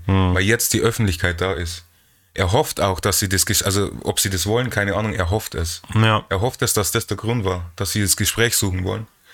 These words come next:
Speaker 2: Und, ähm, ja, die auf dem Dorf, die sind eh anders. <laughs> Die sind eh,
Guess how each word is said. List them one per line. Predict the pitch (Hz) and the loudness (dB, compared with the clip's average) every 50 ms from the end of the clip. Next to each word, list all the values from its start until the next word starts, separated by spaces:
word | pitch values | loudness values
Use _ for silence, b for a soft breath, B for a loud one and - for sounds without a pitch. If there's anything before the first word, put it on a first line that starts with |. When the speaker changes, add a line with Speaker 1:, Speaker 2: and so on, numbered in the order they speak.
| B B B B B B B B B B B B | B B B B B B B B B B B B
Speaker 2:
Und, | - 98 98 101 101 101 101 101 101 101 92 - - - - | -4 -2 0 2 2 2 2 2 2 0 0 -2 -2 -2 0
ähm, | - 98 98 98 98 98 98 95 | 0 0 2 2 2 2 2 4
ja, | 92 95 | 4 2
die | 98 98 113 110 | 2 2 2 2
auf | 104 92 | 2 2
dem | 101 92 | 2 2
Dorf, | 104 107 104 - | 2 2 2 0
die | 101 90 | 0 0
sind | - 104 98 95 | 2 2 2 2
eh | 101 87 | 2 2
anders. | 92 90 87 85 82 - - - - | 0 0 0 0 0 0 -2 -6 -4
<laughs> | 98 | -2
Die | 107 - - - | 0 2 2 2
sind | - - 180 151 139 - | 4 4 4 4 4 4
eh, | 170 135 120 117 | 2 2 0 -2